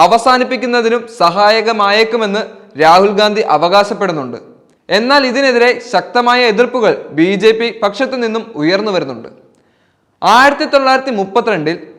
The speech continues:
ഓഗസ്റ്റിൽ ബ്രിട്ടീഷുകാർ റാംസെ മൊഡ്യൂനാൽ ഇന്ത്യൻ കമ്മ്യൂണൽ അവാർഡ് കൊണ്ടുവന്നു. ഇന്ത്യയിലെ പിന്നോക്ക വിഭാഗമായ ഹിന്ദു ദളിതർക്ക് ദളിതരെ മാത്രം വോട്ട് ചെയ്യാൻ പറ്റുകയുള്ളൂ എന്ന നിലപാടിനെയാണ് കമ്മ്യൂണൽ അവാർഡ് എന്നുകൊണ്ട് ഉദ്ദേശിക്കുന്നത്.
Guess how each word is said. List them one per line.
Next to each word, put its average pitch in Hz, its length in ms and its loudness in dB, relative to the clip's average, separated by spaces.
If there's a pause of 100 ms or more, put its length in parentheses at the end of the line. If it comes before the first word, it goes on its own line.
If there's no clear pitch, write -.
(220)
ഓഗസ്റ്റിൽ 220 420 0 (200)
ബ്രിട്ടീഷുകാർ 202 640 0 (220)
റാംസെ 196 500 2
മൊഡ്യൂനാൽ 214 460 0 (380)
ഇന്ത്യൻ 254 340 -2 (120)
കമ്മ്യൂണൽ 247 500 0 (160)
അവാർഡ് 196 380 2
കൊണ്ടുവന്നു. 135 420 -6 (760)
ഇന്ത്യയിലെ 196 440 2 (260)
പിന്നോക്ക 233 500 0
വിഭാഗമായ 233 600 2 (260)
ഹിന്ദു 226 400 -2
ദളിതർക്ക് 240 460 0 (420)
ദളിതരെ 202 440 2 (140)
മാത്രം 214 440 2
വോട്ട് 220 340 2
ചെയ്യാൻ 233 280 -2
പറ്റുകയുള്ളൂ 196 580 0 (380)
എന്ന 269 160 2 (100)
നിലപാടിനെയാണ് 240 680 2 (180)
കമ്മ്യൂണൽ 220 480 0 (120)
അവാർഡ് 220 300 2 (120)
എന്നുകൊണ്ട് 247 340 0
ഉദ്ദേശിക്കുന്നത്. 185 640 -2